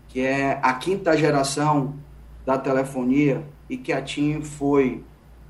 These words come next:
é, uma das precursoras, né, a primeira a defender o modelo do cinco G standalone,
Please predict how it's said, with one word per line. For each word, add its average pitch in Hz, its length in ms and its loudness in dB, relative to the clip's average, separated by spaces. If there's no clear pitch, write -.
é, 117 480 -6
uma 139 300 2
das 127 200 0
precursoras, 135 1120 0
né, 123 460 -4
a - 80 -10
primeira 147 920 2
a 135 120 -4
defender 147 840 -2
o 131 60 -6
modelo 139 600 2
do 135 100 -4
cinco 147 380 -4
G 135 200 0
standalone, 139 920 -2